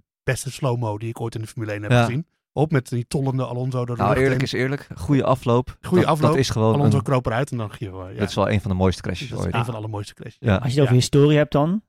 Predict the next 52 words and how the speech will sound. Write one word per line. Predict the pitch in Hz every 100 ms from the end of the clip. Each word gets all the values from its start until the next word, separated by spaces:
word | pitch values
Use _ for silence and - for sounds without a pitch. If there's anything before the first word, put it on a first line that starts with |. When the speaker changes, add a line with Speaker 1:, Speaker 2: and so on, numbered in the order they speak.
| _
Speaker 3:
Zesennegentig | - 156 151 160 180
was | 180
dat | 175 -
volgens | 170 160
mij. | 165 175
Villeneuve, | 151 147 185 - _
zijn | - 131
debuut | 131 127 202 - -
voor | 135
Williams. | 143 151 165 214 - _ _
Die | 139
toen | 139 139
echt, | 131 131 160
Speaker 1:
Ja. | 135 127
Speaker 3:
eh, | -
op | 131
leek | - 135 135
gaan | - 127
winnen. | 123 147 180 214
Eh, | -
soeverein | 139 147 135 131 135 151
en, | 131
eh, | 127 127 123
technisch | - 135 135
probleem | 135 123 131 135
kreeg. | 143 160 - _ _ _ _ _ _ _ _
Speaker 1:
Olielek. | 156 165 139 107 _ _ _ _ _ _
Speaker 3:
Ja. | 120 139 - -
Speaker 1:
Ja, | 139 95 104 -
z-, | - 131
zag | - 139
je | 139
de | 131
auto | 147 135
van, | 123 120
eh, |
Damon | 117 123 117
Hill | 123
en | 113
die | 123
reed | 113
er | 113
de | 104
hele | 110
race | 107 110
achter. | 127 -
Die | 120
zag | 117
je | -
steeds | - 117
bruiner | 110 113 123
worden. | 95 95 151